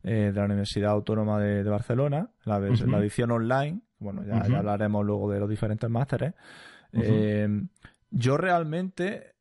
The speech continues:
Speaker 1: entre comillas, ahí no, no, no lo necesitaba en el sentido de tener carencias, porque estaba trabajando en Nintendo ya, pero en Nintendo me di cuenta que había una serie de aspectos, par-, particularmente, pues,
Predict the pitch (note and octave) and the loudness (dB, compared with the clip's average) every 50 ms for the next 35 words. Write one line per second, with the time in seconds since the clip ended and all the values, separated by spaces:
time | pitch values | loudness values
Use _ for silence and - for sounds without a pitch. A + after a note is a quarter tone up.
0 | _ - - A#2+ A#2 A2+ A#2+ A#2+ A2+ - A#2+ A#2 A#2+ C3 C#3+ C#3+ E3 E3+ F#3 - | _ -6 -6 -6 -4 -2 -2 -2 0 0 -2 0 0 -2 -2 0 2 2 2 0
1 | - C#3 B2 A#2+ C3 C#3 D3+ D#3+ D#3+ D#3+ D#3+ C#3 C3+ C3 C3 C3 B2+ B2+ B2+ B2+ | -2 -2 -2 -2 0 0 0 0 0 -2 0 0 0 0 0 0 0 0 0 0
2 | B2+ B2+ C#3 D3+ E3+ F3 D#3 - D3 C3+ - C3 B2 B2+ C3 C3 C#3+ D#3 D#3+ F3 | 2 2 2 2 2 0 0 -2 -2 -2 -2 -6 -2 2 2 4 4 4 4 2
3 | F#3+ - - - G3+ E3 - - C3+ C#3 A#2 A2 - B2 A#2 A2+ - C#3 C#3+ D3 | 0 -2 -8 -14 -16 -14 -12 -8 -6 -4 -4 -4 -2 -4 -4 -2 0 0 0 0
4 | C#3 B2 A#2+ C3+ C#3 - C3+ A2 G#2+ B2 C#3 C#3 C3 - A2 G2 G2 - A#2 G#2+ | 0 -2 -2 -2 -4 -2 0 0 2 2 0 -2 -4 -6 -8 -10 -6 -6 -6 -6
5 | G#2+ - A#2+ A#2+ B2 C#3 C#3 C3+ B2 - C3 C3 C3 C#3 C#3+ C3+ B2 A2+ G#2+ G2+ | -4 -4 -2 -2 0 0 0 0 0 -2 -2 -2 0 0 0 0 0 -2 -4 -2
6 | - A#2+ A#2 A2+ G#2+ G2 G2 G#2 G#2 G2+ - _ - - - - _ - - A#2 | -2 -2 0 0 -2 -2 -2 -2 -2 -4 -6 _ -20 -20 -20 -20 _ -2 -2 0
7 | A#2+ B2+ C#3 - - - _ _ _ _ _ - A#2+ A2+ A2 A2 A2 A2 A#2 A#2 | 2 2 0 0 -2 -6 _ _ _ _ _ -10 -8 -6 -6 -6 -4 -4 -4 -2
8 | B2 B2 C3 B2+ C3 B2+ A#2+ C3+ D3 D3+ D3 C3+ D#3+ D#3 D3+ D3+ D3+ D3+ D#3+ D#3 | -2 -2 -2 -2 -4 -4 -2 -2 -2 -2 -2 -2 -2 -4 -2 -2 -4 -2 0 2
9 | C3 A2 G#2 G#2 A2+ A2+ A2+ A#2 A#2 A#2+ A#2+ A#2+ - C3 B2 B2 B2+ B2 A#2+ A#2+ | 2 2 0 -2 -4 -4 -2 -2 -2 -2 -4 -4 -2 -2 -2 0 0 0 -2 0
10 | - D3 D3+ E3 - - - A2+ G#2 G2 G2 - - F3+ - G2 G2+ - - - | 0 0 0 0 -2 -4 -4 -4 -4 -4 -6 -10 -14 -12 -12 -12 -12 -12 -14 -14
11 | G#2+ - B2 A#2 - _ - A2+ G#2 - G#2+ G#2 G#2+ G2+ G#2 G#2+ A#2+ B2+ C3 - | -16 -14 -16 -18 -16 _ -12 -12 -12 -10 -10 -8 -6 -6 -4 -2 -2 -2 -2 -2
12 | A2 E2+ G#2+ G2+ G2 G2+ | -4 -4 -4 -4 -4 -6